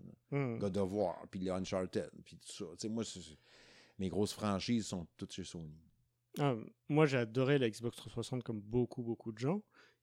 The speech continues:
Speaker 2: Il y avait beaucoup d'exclusivités dessus qui étaient intéressantes, des exclusivités japonaises aussi, Lost
Speaker 1: Mhm.
Speaker 2: Odyssey, Blue Dragon, que j'avais adoré, Shadow Complex, il y avait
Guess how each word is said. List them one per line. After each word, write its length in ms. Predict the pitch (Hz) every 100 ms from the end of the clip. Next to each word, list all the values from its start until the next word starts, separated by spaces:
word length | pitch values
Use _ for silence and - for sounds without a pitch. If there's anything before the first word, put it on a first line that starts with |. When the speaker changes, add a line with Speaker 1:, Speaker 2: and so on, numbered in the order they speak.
| -
Speaker 2:
Il 40 |
y 60 | 117
avait 180 | 110 113
beaucoup 320 | 117 135 160
d'exclusivités 760 | 135 - - 120 120 120 135 127
dessus 300 | 113 - 127
qui 80 |
étaient 160 | 113 113
intéressantes, 540 | 107 - 113 113 151
des 100 | 147
exclusivités 460 | 110 - 113 - 120
japonaises 480 | 113 - 123 196 180
aussi, 180 | - 165
Lost 260 | 127 107
Speaker 1:
Mhm. 80 | 117
Speaker 2:
Odyssey, 440 | 120 113 - 160 147
Blue 160 | 123
Dragon, 420 | 117 107 110 135 135
que 120 | -
j'avais 240 | 95 90
adoré, 560 | 104 113 110 110 131 143
Shadow 300 | - 117 120
Complex, 640 | 117 113 123 123 - -
il 60 | 117
y 20 |
avait 160 | 107